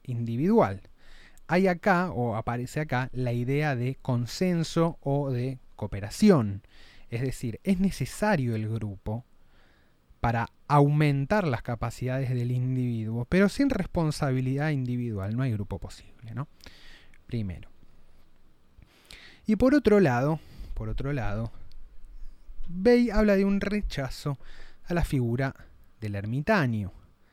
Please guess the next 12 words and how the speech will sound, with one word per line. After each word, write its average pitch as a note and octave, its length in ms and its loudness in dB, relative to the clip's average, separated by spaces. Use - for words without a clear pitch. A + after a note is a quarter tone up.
del G#2+ 180 -4
eremita, B2 840 -2
del A2+ 200 -6
tipo E3 280 -2
que D3+ 140 -6
se - 280 -2
va E3 320 2
del A#2 280 -4
mundo B2 560 -4
y D3+ 60 -8
se - 180 -8
aísla B2 560 -2